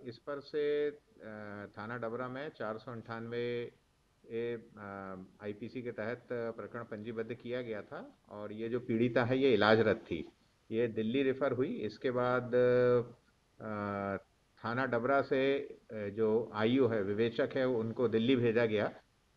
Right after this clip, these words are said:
और दिल्ली में उसने पीड़िता के बयान लिए, पीड़िता के पिता के समक्ष, और meanwhile, अ, जो executive magistrate के बयान होते हैं, वो कराए गए। तो executive magistrate को जो,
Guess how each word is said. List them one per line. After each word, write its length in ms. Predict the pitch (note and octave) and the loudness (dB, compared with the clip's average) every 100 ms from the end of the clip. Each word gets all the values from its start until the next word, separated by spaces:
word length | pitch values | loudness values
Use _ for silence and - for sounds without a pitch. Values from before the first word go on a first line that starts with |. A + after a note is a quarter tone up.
| - | -10
और 460 | A2+ A2 A2 A2 | -4 -2 2 2
दिल्ली 380 | A2 A2+ A#2 C#3 | 2 2 2 2
में 560 | C#3+ C#3+ C#3+ D3 D3 - - | 2 2 2 0 -2 -6 -10
उसने 260 | A#2 - C3 | -8 -6 -6
पीड़िता 420 | B2 A#2 B2 C3 | -2 -2 0 0
के 360 | B2+ C3 C3 B2+ | 0 0 2 2
बयान 340 | A2+ A2 A#2 | 2 2 0
लिए, 300 | A2+ A#2+ F3 | 0 0 0
पीड़िता 380 | - G#2+ G#2+ A2+ | -2 -4 -2 -2
के 100 | A#2 | 0
पिता 280 | A2+ G2+ G#2+ | -2 0 0
के 140 | A#2+ | 0
समक्ष, 340 | A2+ A2 C#3 - - - A2 | -2 -4 -6 -10 -20 -16 -6
और 320 | G#2+ G#2 G#2 | -2 0 0
meanwhile, 640 | A#2 C3+ C3+ C#3 D3 C#3+ | 0 2 4 6 6 6
अ, 880 | C#3+ - _ _ _ A#2+ A2 G#2+ G#2+ | -2 -16 _ _ _ -8 -6 -4 -4
जो 340 | G#2+ A#2 A#2+ - | 2 2 2 0
executive 480 | A2 D3 C#3+ C#3+ | -2 0 2 2
magistrate 540 | C#3+ A#2+ A#2 C3+ C3 C3 | 2 0 -2 0 0 0
के 60 | |
बयान 280 | C3+ B2 A#2+ | 0 0 0
होते 260 | A2+ A2+ B2 | 0 0 0
हैं, 240 | A#2 G3+ - G#2+ | -2 -6 -10 -4
वो 140 | B2 | -4
कराए 340 | A#2+ A#2 G#2+ G2 | -2 0 0 -2
गए। 160 | C#3 | -4
तो 140 | G#3 C3+ | -2 2
executive 520 | A#2 A#2 D#3 E3+ F3+ | 4 4 -2 0 -2
magistrate 560 | D3+ C3+ - C#3+ C#3+ | 0 0 2 4 4
को 320 | - C#3+ D3 D3 | 2 6 6 6
जो, 480 | A#2 C3 C#3 C#3 | 4 4 2 0